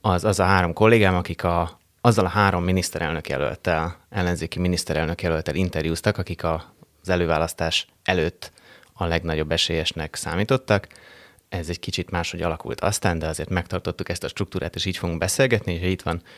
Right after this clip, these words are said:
Magyari Péter, Miklósi Gábor és Sarkadi Zsolt. Sziasztok!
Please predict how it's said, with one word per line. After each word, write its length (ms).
Magyari 320
Péter, 540
Miklósi 440
Gábor 460
és 80
Sarkadi 480
Zsolt. 400
Sziasztok! 720